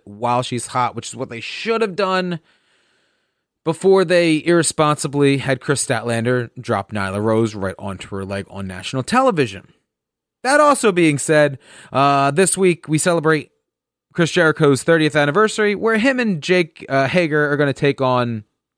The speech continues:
friggin' Doctor Luther and some other jabroni. <sighs> Moving on to other points from this week that I have here. Uh, Ring of Honor.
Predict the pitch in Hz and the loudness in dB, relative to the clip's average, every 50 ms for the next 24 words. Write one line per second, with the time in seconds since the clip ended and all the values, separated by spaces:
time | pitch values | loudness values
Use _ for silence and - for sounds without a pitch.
0 | _ _ _ _ - 170 160 143 139 135 127 120 104 104 104 101 139 139 147 - | _ _ _ _ -2 -2 0 2 2 0 0 -2 -8 -10 -6 -4 -2 -2 -2 -2
1 | - 135 127 127 127 127 120 - 123 120 120 113 107 _ _ _ _ _ _ _ | -2 -2 0 2 2 2 2 2 2 2 2 0 -2 _ _ _ _ _ _ _
2 | _ _ - 120 113 - 151 143 139 139 131 131 123 107 113 101 90 107 98 92 | _ _ -12 -8 -4 -2 0 0 2 2 2 2 0 -2 -2 -4 -2 -2 -2 -4
3 | 87 87 - _ _ _ _ _ _ _ _ _ _ _ _ _ _ _ _ _ | -6 -12 -16 _ _ _ _ _ _ _ _ _ _ _ _ _ _ _ _ _
4 | _ _ _ _ _ _ _ _ _ _ _ _ _ _ _ _ _ _ _ _ | _ _ _ _ _ _ _ _ _ _ _ _ _ _ _ _ _ _ _ _
5 | _ _ _ _ _ _ _ _ _ _ _ _ _ - - - - - - - | _ _ _ _ _ _ _ _ _ _ _ _ _ -14 -14 -12 -12 -12 -14 -16
6 | - - - - - - - - - - - _ _ _ _ _ _ _ 123 143 | -16 -16 -18 -20 -20 -20 -20 -20 -20 -20 -20 _ _ _ _ _ _ _ -4 0
7 | 208 285 311 302 294 262 254 226 196 175 160 147 - 170 170 165 160 143 - 175 | 0 2 2 2 0 0 2 2 2 2 0 0 0 0 2 2 0 0 0 -2
8 | 160 151 139 - 147 139 139 135 127 - - 147 180 202 190 - 196 180 175 175 | -2 -2 -2 -4 -4 -2 -2 -2 -2 -2 -4 -2 -2 -2 -2 -2 -2 -2 0 0
9 | 175 175 165 139 151 175 170 170 175 165 151 - - - - - - - - - | 0 0 0 0 0 0 0 2 0 0 -4 -8 -14 -20 -20 -20 -20 -16 -6 -2
10 | - 165 170 170 165 165 165 247 294 311 285 185 214 240 269 269 185 113 80 - | 0 2 2 2 0 0 0 0 2 2 2 2 2 2 2 0 -2 -4 -8 -12